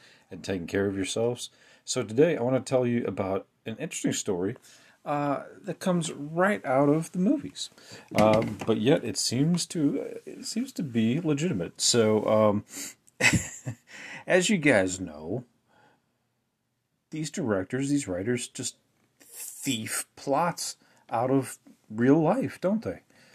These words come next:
And sometimes they hit a little too close to home, especially when it comes to U F Os and alien abduction and alien encounters. Um, now, this one particular movie I just happened to come across with my children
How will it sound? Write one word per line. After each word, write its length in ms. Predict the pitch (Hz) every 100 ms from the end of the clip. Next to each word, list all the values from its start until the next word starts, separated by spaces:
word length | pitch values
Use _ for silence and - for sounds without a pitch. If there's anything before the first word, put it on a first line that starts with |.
| _ _ _ _
And 160 | - 139
sometimes 640 | - 330 - 123 127 139 -
they 120 | 147
hit 140 | 139 151
a 60 |
little 200 | 135 135
too 200 | 135 139
close 260 | - 127 117
to 100 | 110
home, 260 | 110 87 -
especially 500 | - - 175 - 135
when 160 | 120
it 100 | 107
comes 360 | - 113 107 -
to 160 | -
U 300 | 80 107 131 120
F 180 | 117
Os 320 | 107 104 98 92
and 100 | 90
alien 380 | 101 104 92
abduction 560 | 87 82 101 95 - 95
and 200 | 90 82 - - -
alien 340 | 104 101 90
encounters. 640 | 82 - 143 110 - - - _ - - - - -
Um, 480 | 104 101 98 92 90 _ _ _ _ _ _ _ _ _ _ _ -
now, 120 | 101
this 160 | 98 135
one 100 | 135
particular 320 | - 185 175
movie 360 | 95 98 151 - _ _ _ _ _ 120
I 120 | 92
just 300 | 95 90 - _ _
happened 420 | - - 107 - 95
to 60 |
come 140 | 95 95
across 440 | - 95 104 -
with 80 | 92
my 120 | 85
children 500 | - 95 87 87 80